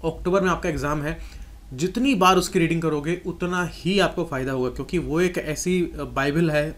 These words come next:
ऐसे मान लीजिए, पॉलिटी के लिए। उसके बाहर एक तो कुछ आना नहीं है, दूसरा वो याद नहीं रहती है। और ये जो तरीका एमसीक्यूज़ का है, वो इसलिए भी बहुत इंपॉर्टेंट है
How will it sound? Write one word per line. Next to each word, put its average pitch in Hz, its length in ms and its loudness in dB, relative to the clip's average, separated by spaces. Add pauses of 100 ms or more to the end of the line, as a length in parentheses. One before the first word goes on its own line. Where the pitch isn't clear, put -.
ऐसे 151 180 -2
मान 143 180 -2
लीजिए, 147 320 -2
पॉलिटी 156 600 -2
के 156 80 -2
लिए। 143 240 -2 (1200)
उसके 170 200 -2
बाहर 165 260 4
एक 185 100 2
तो 185 60 -2
कुछ 185 160 2
आना 170 180 4
नहीं 170 180 4
है, 160 100 0
दूसरा 165 480 2 (220)
वो 180 120 2
याद 165 280 4
नहीं 185 100 6
रहती 160 260 2
है। 110 160 -8 (800)
और 151 640 2 (720)
ये 170 160 4
जो 196 80 4
तरीका 190 360 4
एमसीक्यूज़ 185 460 2
का 180 140 4
है, 175 420 0
वो 165 260 6
इसलिए 165 340 4
भी 226 80 6
बहुत 185 240 4
इंपॉर्टेंट 170 480 0
है 185 300 -2